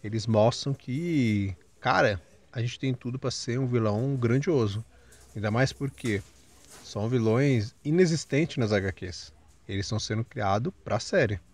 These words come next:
Não existe os ceifadores nas H Qs, a gente já falou isso lá nos extras. Dá pra você mostrar que, que eles são vilões muito fortes, muito bons. Dito isso,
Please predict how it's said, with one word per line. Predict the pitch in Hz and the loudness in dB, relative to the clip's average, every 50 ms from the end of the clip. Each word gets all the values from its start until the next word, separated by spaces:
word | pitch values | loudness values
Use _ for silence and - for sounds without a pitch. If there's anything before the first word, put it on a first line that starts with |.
| _ _ _ _ _ _ _ _ - | _ _ _ _ _ _ _ _ -4
Não | 107 107 110 135 | 0 2 4 4
existe | 165 156 120 110 117 143 170 - - 135 | 4 4 2 2 0 0 0 -2 -8 -10
os | - | -6
ceifadores | - 117 - - 104 90 95 95 92 92 | -6 -6 -4 -4 -6 -4 -4 -4 -4 -4
nas | 90 90 92 | -4 -4 -4
H | 95 92 92 95 | -6 -6 -6 -8
Qs, | - - - 92 92 101 | -10 -10 -12 -12 -10 -10
a | 92 | -8
gente | 101 98 90 - | -8 -8 -8 -10
já | - | -10
falou | - 113 107 104 104 | -6 -4 -2 0 0
isso | 107 - - | -2 -2 -6
lá | - 107 107 | -6 -6 -4
nos | 123 147 147 | -4 -2 0
extras. | 135 107 92 - - - - - | 0 0 0 -2 -6 -14 -16 -8
Dá | - 101 104 | -2 -2 0
pra | 113 120 | 2 2
você | 110 117 - - - 123 113 113 113 113 110 104 | 2 2 0 0 2 2 4 4 4 4 4 2
mostrar | 107 110 107 107 101 101 101 104 110 110 - - - - 104 104 110 117 | 2 0 0 0 0 0 0 2 2 0 0 -2 -6 -4 -2 -2 -2 -2
que, | - - - 123 113 113 110 107 104 98 - | -4 -8 -12 -8 -6 -4 -2 -2 -2 -2 0
que | - 120 | 2 2
eles | 120 113 123 | 2 2 2
são | - - - 131 143 156 143 | 0 0 2 4 4 4 4
vilões | 123 117 113 110 110 107 101 | 4 4 4 4 4 4 2
muito | 110 107 110 - | 0 0 -2 -4
fortes, | - - 107 101 104 - - | -6 -4 -2 -2 -2 -2 -4
muito | - 101 107 - - | -6 -8 -8 -6 -4
bons. | 107 101 98 98 98 - - - 104 | -2 -2 -2 -2 -4 -6 -10 -6 -2
Dito | 110 143 - - 143 | -2 -2 0 0 2
isso, | 120 147 190 - - - 98 | 2 2 2 0 -4 -6 -10